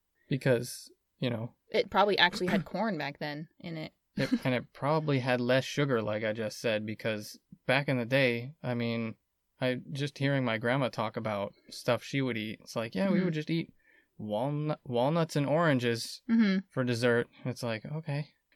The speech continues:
Speaker 1: that's not
Speaker 2: You poor thing.
Speaker 1: <laughs> Yeah.
Speaker 2: <laughs> But much healthier. So
Speaker 1: Mm-hmm.
Speaker 2: who's the poor things?
Speaker 1: But still, like, you know, not doused in sugar.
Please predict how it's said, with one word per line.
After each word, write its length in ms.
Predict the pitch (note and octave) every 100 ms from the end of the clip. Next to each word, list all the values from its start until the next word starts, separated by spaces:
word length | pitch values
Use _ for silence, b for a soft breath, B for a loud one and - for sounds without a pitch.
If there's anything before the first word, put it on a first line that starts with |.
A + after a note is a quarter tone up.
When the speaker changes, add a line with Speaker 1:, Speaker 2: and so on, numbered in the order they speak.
| _
Speaker 1:
that's 160 | F3 -
not 260 | D3+ F#3+ - -
Speaker 2:
You 140 | F3
poor 240 | - F3+ F#3+
thing. 340 | G3+ F#3+ F#3 -
Speaker 1:
<laughs> 100 | B3
Yeah. 240 | C#4 G#3+ G#3+ -
Speaker 2:
<laughs> 600 | C4 A#3+ C#4 A#3+ C4+ A#3 A3 - B B B B B B B -
But 140 | A3
much 180 | G3+ A3+
healthier. 480 | A#3+ G#3+ F#3 E3+ F3+ _ _ _ _ -
So 120 | D#3
Speaker 1:
Mm-hmm. 240 | F3 F3+
Speaker 2:
who's 160 | F3+ E3
the 100 | E3
poor 260 | - F3
things? 580 | E3+ F#3 F3 D#3 D#3+ - _ _ _ _
Speaker 1:
But 140 | C#3 C3
still, 360 | - C#3+ A#2+
like, 320 | G#2 G2 - _ _ _ _ _
you 100 | A#2+
know, 140 | G#2 - _ _ _
not 240 | B2+ G#2+ - -
doused 420 | A2 G#2+ G#2+ -
in 180 | G#2+ G#2
sugar. 540 | - A#2 A2+ A2 G#2